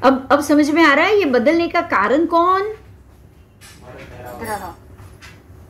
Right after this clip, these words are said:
Speaker 2: द्रव्य क्षेत्र काल भाव।
Speaker 1: पर कि-, को-, किसके कारण द्रव्य क्षेत्र काल भाव बदल रहे हैं?
Speaker 2: ग्रहों के कारण।
Speaker 1: ग्रहों की प्रकाश नीचे उतरने के कारण, अधिक बढ़ने के कारण।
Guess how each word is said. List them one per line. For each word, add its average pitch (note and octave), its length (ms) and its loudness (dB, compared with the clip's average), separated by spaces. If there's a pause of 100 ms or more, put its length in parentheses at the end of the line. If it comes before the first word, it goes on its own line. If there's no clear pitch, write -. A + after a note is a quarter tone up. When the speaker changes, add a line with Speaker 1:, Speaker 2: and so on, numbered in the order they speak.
(160)
Speaker 2:
द्रव्य F4 320 -4
क्षेत्र F4 380 -12
काल D#4 280 -4
भाव। C4+ 480 -4 (220)
Speaker 1:
पर C4+ 120 4
कि-, - 680 -12
को-, C4+ 220 2
किसके D4+ 320 2
कारण F4 300 2
द्रव्य D#4 180 0
क्षेत्र D#4+ 300 -2
काल D4 220 2
भाव D4+ 180 2
बदल C#4 320 4
रहे D4 160 2
हैं? E4 260 -2 (720)
Speaker 2:
ग्रहों B3 340 -12
के - 140 -18
कारण। F#3 560 -12
Speaker 1:
ग्रहों A3 440 4
की D4+ 720 0 (160)
प्रकाश A#3+ 680 0
नीचे C4+ 460 0
उतरने C#4 440 2
के C#4 140 -2
कारण, C#4 440 2
अधिक A#3 460 2
बढ़ने F4+ 360 -2
के D#4+ 140 -2
कारण। A3 280 0